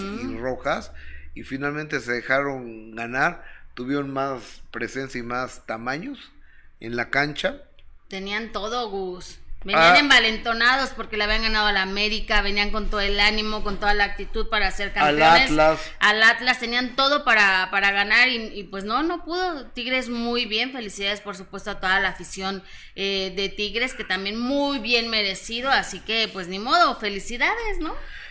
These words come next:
Speaker 1: Exactamente.
Speaker 2: Me dio gusto que ganara Tigres, la verdad.
Speaker 1: A mí A mí no, pero no importa, o sea, a-,
Speaker 2: <laughs>
Speaker 1: así es esto del fútbol. Se gana y se pierde
Speaker 2: Claro.
Speaker 1: como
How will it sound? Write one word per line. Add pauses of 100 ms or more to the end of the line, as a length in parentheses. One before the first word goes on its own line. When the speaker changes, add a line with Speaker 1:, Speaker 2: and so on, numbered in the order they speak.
Speaker 1:
Exactamente.
Speaker 2:
Me
dio
gusto
que
ganara
Tigres,
la
verdad. (100)
Speaker 1:
A
mí (960)
A
mí
no,
pero
no
importa,
o
sea,
a-,
Speaker 2:
<laughs>
Speaker 1:
así
es
esto
del
fútbol. (400)
Se
gana
y
se
pierde
Speaker 2:
Claro.
Speaker 1:
como